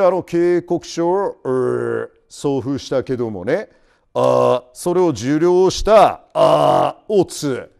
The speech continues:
そして、えー、へ、ね、オツandへ。なんだ、応答がなかったわけですよ。返事ぐらいせえ。ね。うん。なもんだから、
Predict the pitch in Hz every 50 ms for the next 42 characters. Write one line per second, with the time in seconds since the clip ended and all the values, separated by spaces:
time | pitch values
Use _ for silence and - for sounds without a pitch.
0 | _ _ _ _ _ _ - - 269 262 - - 262 247 240 214 - - - -
1 | 147 151 151 151 156 151 147 147 143 143 139 139 135 135 135 - _ _ _ _
2 | _ - - 160 151 120 87 - _ _ _ _ _ _ _ _ - 113 127 147
3 | 175 208 226 - - - _ _ _ - 147 156 160 156 - - - - - 147
4 | 151 156 160 175 180 175 87 73 135 156 135 104 82 - _ _ _ _ _ _
5 | - - 339 349 349 349 349 349 349 339 339 339 330 349 339 349 320 - - -
6 | - - 175 165 165 165 165 160 - 175 160 156 147 147 143 139 135 131 139 131
7 | - 147 135 131 127 139 135 123 - - 135 123 120 113 107 104 95 85 76 _
8 | _ _ _ _ _ _ _ _ - 139 143 147 160 160 156 131 151 156 147 156
9 | 156 156 147 - - 208 220 285 202 160 123 107 98 85 67 58 - _ _ _
10 | _ _ - 156 175 208 262 302 349 _ _ _ _ _ _ _ - 269 294 277
11 | 247 247 247 240 240 220 202 170 143 123 98 71 - _ _ _ _ _ _ _
12 | _ _ _ - 233 240 254 247 247 247 247 247 240 226 214 170 151 135 123 104
13 | 92 82 -